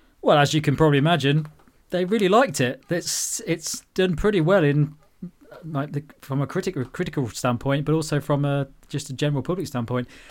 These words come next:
Rotten Tomatoes gave it an approval rating of ninety-four percent. Um, this, I don't, not sure how long ago this was, um, with an average, uh, rating of seven point eight seven out of ten, so pretty good. There are, it's the second highest rated,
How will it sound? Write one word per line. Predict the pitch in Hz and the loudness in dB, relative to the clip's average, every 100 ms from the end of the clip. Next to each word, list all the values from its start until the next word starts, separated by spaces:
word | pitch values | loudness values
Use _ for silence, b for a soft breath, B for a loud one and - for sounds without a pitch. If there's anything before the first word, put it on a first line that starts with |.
| B | B
Rotten | 156 170 156 151 | -2 0 2 0
Tomatoes | 156 156 151 151 151 151 151 147 - - - | 2 4 4 2 2 2 4 2 -2 -8 -4
gave | 139 | -2
it | 151 | -2
an | |
approval | 135 156 135 | 0 0 0
rating | 139 135 135 | -2 -4 -4
of | 135 | -2
ninety-four | 143 131 127 - 147 143 | -2 -4 -10 -6 -4 -2
percent. | 143 - 156 151 151 - b b b b _ | -4 0 0 0 -2 -14 b b b b _
Um, | 127 127 127 143 | -2 -2 -2 -6
this, | - - - | -6 -8 -8
I | - | -8
don't, | 117 120 | -6 -4
not | 123 113 | -6 -6
sure | 117 | -8
how | 113 | -6
long | 120 | -6
ago | 117 113 | -6 -8
this | 110 127 | -6 -4
was, | 120 - b b b - | -6 -6 b b b -2
um, | 135 127 127 131 - | 0 2 0 -2 -4
with | 143 | -4
an | 139 | 2
average, | 143 127 131 127 - - - | 2 2 -2 -4 -8 -10 -8
uh, | 127 127 | -6 -2
rating | 135 131 131 | -2 0 -2
of | 123 | -2
seven | - 135 135 | -2 -2 0
point | 135 135 135 | -2 -4 -4
eight | 135 131 | -6 -6
seven | - 143 131 120 131 | -6 -2 -2 -2 -4
out | 131 127 | -4 -6
of | - | -8
ten, | - 143 165 - | -2 0 -2 -6
so | - 127 | -8 -4
pretty | 131 135 | -2 0
good. | 151 156 B B B B | 0 -2 B B B B
There | 156 147 143 139 - | -2 0 0 -2 -4
are, | 139 139 135 139 151 | -4 -2 0 -2 -4
it's | 151 | -6
the | |
second | 151 185 170 | -4 -2 2
highest | 151 160 156 | 2 2 2
rated, | 160 151 147 131 | 0 0 -2 -4